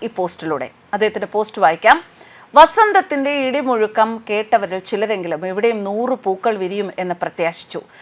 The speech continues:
വസന്തം അതിന്റെ വഴി തോക്കിൻ കുഴലിലൂടെയാണ് തെരഞ്ഞെടുത്തത്. വിരിഞ്ഞത് ചോരപ്പൂക്കളും."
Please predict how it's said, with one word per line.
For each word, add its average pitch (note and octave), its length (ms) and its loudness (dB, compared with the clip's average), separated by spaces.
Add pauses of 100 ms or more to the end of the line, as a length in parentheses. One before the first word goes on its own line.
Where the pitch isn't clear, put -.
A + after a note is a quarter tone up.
(180)
വസന്തം B3+ 480 4 (120)
അതിന്റെ B3 360 4
വഴി A3+ 360 2 (100)
തോക്കിൻ A3 400 2
കുഴലിലൂടെയാണ് G#3+ 920 2
തെരഞ്ഞെടുത്തത്. D#3+ 540 -2 (380)
വിരിഞ്ഞത് E4 540 6 (180)
ചോരപ്പൂക്കളും." F#3+ 760 0